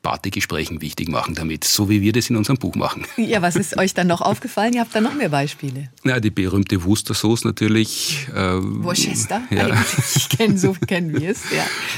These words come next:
Speaker 1: Aber es ist eben bei Eigennamen so, so, ähm, eigentümlich, d-, wie sie ausgesprochen werden, wo sie herkommen. Oft ist es Schlamperei, oft ist es
Speaker 2: Mhm.
Speaker 1: Transkriptionsfehler und ist es halt ein Herkommen, wie man sich's angewöhnt hat.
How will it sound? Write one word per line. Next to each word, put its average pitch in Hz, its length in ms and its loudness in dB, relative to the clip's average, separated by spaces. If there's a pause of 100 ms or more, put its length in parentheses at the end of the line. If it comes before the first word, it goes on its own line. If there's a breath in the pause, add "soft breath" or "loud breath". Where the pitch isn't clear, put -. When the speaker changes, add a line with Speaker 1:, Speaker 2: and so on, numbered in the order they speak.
(100)
Speaker 1:
Aber 131 160 2
es 131 120 0
ist 170 120 2
eben 156 140 4
bei 123 180 -2
Eigennamen 127 560 0
so, 127 380 2
so, 127 500 2 (720 loud breath)
ähm, - 180 -2
eigentümlich, 120 960 4
d-, 107 340 0
wie 110 80 4
sie 104 160 4
ausgesprochen 113 720 0
werden, 110 180 4
wo 104 80 2
sie 104 140 2
herkommen. 110 540 2
Oft 104 160 2
ist 104 140 2
es 104 60 0
Schlamperei, 101 840 2
oft 107 200 0
ist 107 160 0
es 101 160 0
Speaker 2:
Mhm. - 60 -12
Speaker 1:
Transkriptionsfehler 107 1600 2
und 101 460 -2
ist 95 220 -8
es 92 140 -4
halt 90 140 2
ein 87 100 0
Herkommen, 107 720 4
wie 101 80 4
man 104 120 4
sich's 110 180 -2
angewöhnt 107 680 2
hat. 113 220 -2